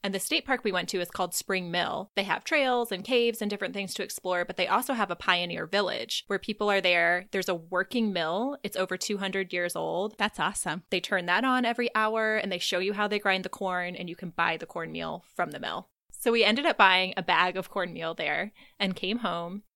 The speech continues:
Speaker 1: and made the recipe that was on the back. There were several different recipes provided by Indiana Department of Natural Resources. <laughs> And
Speaker 2: <laughs>
Speaker 1: we made the cornbread. It was good. It was different than usual cornbread because this cornmeal was really coarse,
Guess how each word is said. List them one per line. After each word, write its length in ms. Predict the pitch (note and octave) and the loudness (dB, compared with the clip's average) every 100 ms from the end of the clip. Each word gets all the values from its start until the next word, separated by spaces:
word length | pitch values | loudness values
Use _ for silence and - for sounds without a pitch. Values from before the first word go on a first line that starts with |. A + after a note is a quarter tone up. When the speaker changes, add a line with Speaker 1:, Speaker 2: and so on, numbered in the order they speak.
| - | -6
Speaker 1:
and 120 | F#3 | -2
made 160 | F3+ F#3 | 0 0
the 40 | |
recipe 460 | A3 G3+ G#3 G#3+ A#3+ | 0 0 -2 -2 -2
that 100 | F3+ | -2
was 120 | F#3 | -2
on 160 | F#3 F#3 | 0 2
the 80 | A#3+ | 2
back. 380 | F3 D#3+ - - | 2 2 0 -6
There 80 | G3 | -2
were 100 | F#3+ | -2
several 400 | F#3 - F4+ A#3 | -2 0 0 0
different 280 | F#3+ F3+ F3+ | -6 -6 -4
recipes 500 | F3+ - - E3 E3 | -4 -6 -8 -8 -8
provided 580 | - F#3+ F#3+ - - F3 | -4 2 2 2 -4 -2
by 400 | F#3+ E3 - F3 - _ | 0 2 0 -4 -8 _
Indiana 420 | F#3 F#3 F3 E3 | -6 -2 -2 -2
Department 440 | E3+ - F3 E3+ E3 | -4 0 0 0 -4
of 80 | |
Natural 340 | E3+ E3 F#3 E3+ | -4 -4 -4 -2
Resources. 800 | F3+ - E3 - F3 C4 - - - - | -4 -4 -6 -4 -4 -4 -6 -6 -10 -2
<laughs> 440 | G#3+ G3+ G3+ G#3 | -2 -2 -8 -4
And 380 | B3 - - - F#4+ - C4 | -2 0 0 0 -2 -2 -10
Speaker 2:
<laughs> 300 | _ _ - | _ _ -2
Speaker 1:
we 180 | A3 A3+ | 4 6
made 280 | G3+ G3 | 6 2
the 80 | F#3+ | -2
cornbread. 760 | - G3+ F#3 F3 E3+ - - - _ _ | -2 -2 -2 -2 -2 -2 -6 -10 _ _
It 80 | A3 | 0
was 200 | C4 - | 2 0
good. 420 | F3+ B3 E4 G3 | 0 4 6 6
It 140 | F3 G#3+ | 4 2
was 200 | A#3+ - _ - | 2 -2 _ 0
different 420 | F#3+ - C#4 D4+ | 0 2 -2 0
than 140 | D#4+ | -2
usual 320 | D#4 - D4+ | -2 -2 -2
cornbread 420 | D#4 D#4 D#4 E4 D#4 | -2 -2 2 2 2
because 300 | - A3 G#3 | 0 -4 -2
this 160 | G#3+ | -4
cornmeal 500 | - G3 F#3 F#3+ G3+ | -4 -2 -2 0 0
was 180 | F#3 - | -2 -4
really 220 | F3 F3 | -4 -4
coarse, 640 | - - - - D#4 - | -6 -10 -8 -6 -4 -2